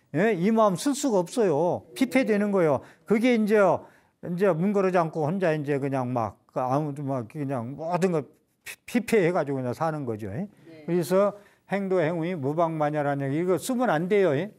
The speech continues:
Speaker 1: 이거.
Speaker 2: 네.
Speaker 1: 이거 쓰면 안 되고 반야, 지혜,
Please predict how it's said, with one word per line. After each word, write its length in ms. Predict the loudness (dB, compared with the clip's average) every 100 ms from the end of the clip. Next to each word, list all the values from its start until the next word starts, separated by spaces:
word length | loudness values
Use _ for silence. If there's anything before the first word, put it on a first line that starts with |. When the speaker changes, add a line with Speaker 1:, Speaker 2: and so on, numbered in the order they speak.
| -12
Speaker 1:
이거. 260 | -6 -2 -2
Speaker 2:
네. 600 | -4 -12 -12 -14 -18 -20 _ -6
Speaker 1:
이거 180 | -2 0
쓰면 320 | 0 0 2
안 160 | 0
되고 560 | 0 2 2 2 0 -8 _ _
반야, 680 | 0 2 4 4 6 4 0 _ _ -12
지혜, 680 | -4 2 4 4 2 0